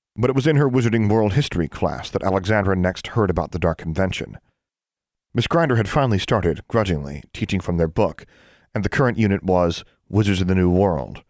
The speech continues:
In fact, it was almost entirely about America,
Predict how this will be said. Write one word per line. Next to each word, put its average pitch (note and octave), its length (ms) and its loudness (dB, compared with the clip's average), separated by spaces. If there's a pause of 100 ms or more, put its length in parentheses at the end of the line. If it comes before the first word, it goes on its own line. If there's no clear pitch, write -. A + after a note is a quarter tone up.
(460)
In G2+ 100 -4
fact, C#3+ 320 0
it - 100 -10
was A#2 140 2
almost A#2+ 260 -2
entirely A#2+ 460 0
about F#2+ 240 2
America, G2+ 580 0